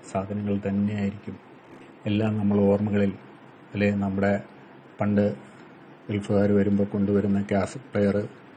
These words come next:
എന്തെല്ലാം ഐറ്റംസ് ആണെന്ന് നോക്കൂ. ഈ വീഡിയോ കാണുമ്പോൾ നിങ്ങൾക്ക് പഴയ കാലത്തിലേക്ക് ഒരു ഓർമ്മ, അല്ലെങ്കിൽ നമ്മൾ ഉപയോഗിച്ച സാധനങ്ങളിലേക്ക് ഒരു ഓർമ്മ എന്തായാലും മനസ്സിലേക്കൊരു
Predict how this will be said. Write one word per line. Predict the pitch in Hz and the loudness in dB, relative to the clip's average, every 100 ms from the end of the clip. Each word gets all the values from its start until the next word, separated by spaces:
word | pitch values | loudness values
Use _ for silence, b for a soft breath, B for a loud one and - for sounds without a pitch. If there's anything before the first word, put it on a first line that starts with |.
| - - - - - - | -20 -20 -20 -20 -18 -6
എന്തെല്ലാം | 101 101 104 107 104 101 | 0 2 2 2 2 0
ഐറ്റംസ് | 98 107 104 - | 0 -2 -4 -4
ആണെന്ന് | 98 101 101 | -6 -4 -4
നോക്കൂ. | 95 - 113 - - - - - | -6 -8 -12 -14 -20 -20 -14 -2
ഈ | 110 | 4
വീഡിയോ | 110 113 | 4 4
കാണുമ്പോൾ | 110 107 104 101 | 2 -2 0 0
നിങ്ങൾക്ക് | 101 101 - 104 - - - - - - 107 | 2 -2 -4 -6 -8 -20 -20 -20 -20 -6 -2
പഴയ | 104 113 110 | 2 4 4
കാലത്തിലേക്ക് | 104 104 104 104 104 104 101 101 - 101 | 4 2 0 0 0 0 -2 -4 -12 -6
ഒരു | 98 | -4
ഓർമ്മ, | 98 101 104 95 | 0 0 0 0
അല്ലെങ്കിൽ | 104 104 | -2 -2
നമ്മൾ | 98 98 | -2 0
ഉപയോഗിച്ച | 98 101 107 101 104 | -2 0 2 0 -2
സാധനങ്ങളിലേക്ക് | - 104 98 101 101 98 98 104 | -4 -4 -4 -2 0 0 0 -2
ഒരു | 95 | -2
ഓർമ്മ | 98 98 107 104 - - - - - - - - - | 0 0 -2 -4 -6 -16 -20 -20 -20 -20 -20 -20 -10
എന്തായാലും | 104 104 104 101 104 101 101 98 - - - - | -6 0 2 4 2 2 0 -2 -12 -20 -14 -4
മനസ്സിലേക്കൊരു | 101 101 98 101 101 104 98 | -2 -2 -2 -2 -2 -4 -4